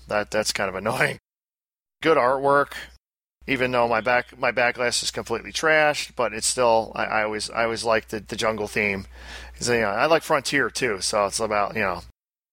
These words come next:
animals and that stuff. It's, although I don't really like Jungle Lord, so I guess it doesn't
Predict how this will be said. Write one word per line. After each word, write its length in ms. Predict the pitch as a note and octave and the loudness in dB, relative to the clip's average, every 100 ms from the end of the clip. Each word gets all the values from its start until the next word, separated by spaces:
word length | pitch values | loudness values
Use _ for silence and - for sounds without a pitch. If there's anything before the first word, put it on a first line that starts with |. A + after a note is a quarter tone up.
| _ - | _ -2
animals 560 | C3+ C#3 C#3 C3+ B2+ | 0 4 4 6 4
and 340 | B2 A2 G2+ F#2 | 0 -4 -8 -4
that 200 | B2+ A#2 | -2 0
stuff. 340 | - A#2+ G#2+ - | 0 0 -2 -4
It's, 380 | G2 - - - _ _ _ _ _ - | -2 0 0 -4 _ _ _ _ _ -4
although 220 | C#3 D3+ | 2 4
I 60 | D3 | 4
don't 140 | D#3 | 2
really 180 | C3 B2 | 4 4
like 160 | A2 - | 2 0
Jungle 280 | G#2 F#2 | -2 -2
Lord, 240 | F2+ F2 E2 - | -4 -4 -8 -4
so 220 | - F#2 | -2 0
I 100 | F#2 | 0
guess 240 | A#2+ - | 0 -2
it 100 | - | -2
doesn't 360 | - G2 F#2 | -6 -6 -8